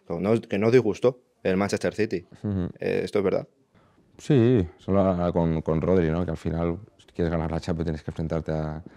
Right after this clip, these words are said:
Speaker 2: a los mejores y, y al final es un partido bonito, un, un rival de altísimo, altísimo nivel, en el que los dos vamos a intentar ganar y intentaremos usar nuestras armas para pasar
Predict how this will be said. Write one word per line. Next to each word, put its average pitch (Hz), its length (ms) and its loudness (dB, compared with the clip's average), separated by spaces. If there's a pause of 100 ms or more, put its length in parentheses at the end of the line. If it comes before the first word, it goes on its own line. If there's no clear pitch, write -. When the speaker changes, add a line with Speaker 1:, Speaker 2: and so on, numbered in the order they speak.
(460)
Speaker 2:
a 87 80 -2
los 85 100 2
mejores 87 640 2
y, 82 720 -6
y 82 60 -4
al 80 100 -6
final 85 440 0
es - 120 -12
un 92 80 -2
partido 87 680 4
bonito, 90 380 6
un, 92 360 6
un 87 120 0
rival 87 640 4
de 85 80 -2
altísimo, 87 520 -2
altísimo 87 340 -2
nivel, 92 360 2 (460)
en 90 80 0
el 87 60 4
que 92 100 4
los 87 140 6
dos 98 100 8
vamos 98 180 8
a 98 40 2
intentar 95 240 6
ganar 98 420 6 (100)
y 85 600 4
intentaremos 85 460 0
usar 90 120 0
nuestras 87 260 -2
armas 90 200 0
para 85 160 0
pasar 87 340 -2